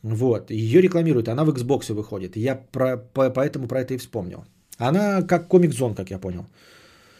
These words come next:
Ну, что-то такое по стилистике похожее. Ты когда играешь, не орёшь, не реагируешь, ничего. Поэтому скучно смотреть. Но иногда я включаю, когда работаю, просто чтобы было.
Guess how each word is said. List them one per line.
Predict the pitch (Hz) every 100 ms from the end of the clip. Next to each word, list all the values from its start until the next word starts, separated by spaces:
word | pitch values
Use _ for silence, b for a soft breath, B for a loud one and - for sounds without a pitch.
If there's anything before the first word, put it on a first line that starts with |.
| b b b
Ну, | 139
что-то | - 110
такое | 110 104
по | 95
стилистике | 98 104 95 - -
похожее. | - - - - B B B B B B B _ _ _ _ _ _ _ _ _ _ _ _ _ _ _ _ _ _ _ _ _ -
Ты | 127
когда | 113 107 131
играешь, | 113 151 123 117
не | 120
орёшь, | 123 135 127 113
не | 117
реагируешь, | 123 110 135 131 113
ничего. | 117 113 123 131 123 - B B B
Поэтому | 117 123 131
скучно | 123 - 143 117
смотреть. | 113 110 101
Но | 113
иногда | 123 123 139
я | 151
включаю, | - 123 131 123
когда | 117 117
работаю, | 117 113 107
просто | 120 117 107
чтобы | - 107
было. | 104 104 101